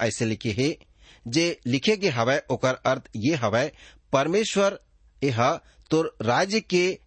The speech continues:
दिन गिन करके ओकर अंत कर दिए हवय। तकेल, तेह तराजू म तौले गे हवस औ हल्का पाए गे हवस। परेश, तोर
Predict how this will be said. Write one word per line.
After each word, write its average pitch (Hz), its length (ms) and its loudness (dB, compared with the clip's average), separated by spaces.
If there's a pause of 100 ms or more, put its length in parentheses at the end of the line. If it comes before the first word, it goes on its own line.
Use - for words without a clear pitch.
दिन 123 400 -2
गिन 175 200 2
करके 139 520 0 (260)
ओकर 139 280 0
अंत 185 400 -2
कर 135 220 -2
दिए 113 200 -2
हवय। 107 340 -2 (760)
तकेल, 160 460 0 (480)
तेह 170 300 2
तराजू 139 680 0
म 165 240 2 (280)
तौले 139 300 0
गे 180 100 -2
हवस 175 420 -2 (360)
औ 131 240 0 (320)
हल्का 147 340 0
पाए 123 280 0
गे 110 100 -2
हवस। 113 460 0 (580)
परेश, 175 440 0 (440)
तोर 170 260 0